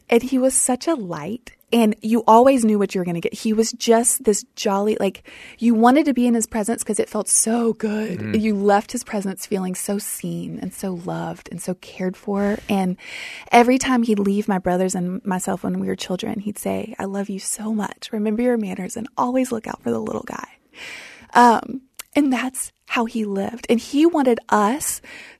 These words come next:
Speaker 1: to notice the people that everyone else missed. And not just notice, but, like, enter in and love them. And so this crazy,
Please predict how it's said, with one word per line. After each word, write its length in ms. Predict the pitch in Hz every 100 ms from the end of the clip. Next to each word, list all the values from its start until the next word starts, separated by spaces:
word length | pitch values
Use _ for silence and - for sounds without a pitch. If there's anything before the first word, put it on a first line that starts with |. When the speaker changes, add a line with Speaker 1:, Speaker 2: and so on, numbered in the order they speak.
| _
Speaker 1:
to 140 | 285
notice 440 | 233 220 214 233 -
the 80 | 254
people 280 | - 220
that 120 | 214 -
everyone 340 | 190 196 190
else 220 | 180 - 190
missed. 520 | - - - - - _ _
And 140 | 220 226
not 180 | 247 -
just 200 | 285 208
notice, 400 | 185 170 214 -
but, 180 | -
like, 220 | 170 - -
enter 260 | 180 165 -
in 320 | - - -
and 160 | 175 170
love 260 | 170 190 -
them. 300 | - 277 339 _ - - - - - - -
And 140 | 254 254
so 140 | 254
this 200 | 247 -
crazy, 760 | - - - 277 285 269 269